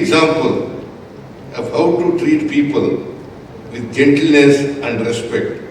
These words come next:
Your model of compassionate leadership must be emulated by the young healthcare professionals across the state and beyond.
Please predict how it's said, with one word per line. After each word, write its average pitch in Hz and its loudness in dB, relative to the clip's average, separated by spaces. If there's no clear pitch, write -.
Your - -2
model 151 6
of - -2
compassionate 143 2
leadership 131 -2
must - -4
be 127 -2
emulated 135 2
by 107 -2
the 107 -4
young 131 -4
healthcare 107 -4
professionals 110 -6
across 110 -4
the 90 -8
state 113 -6
and 98 -6
beyond. 98 -4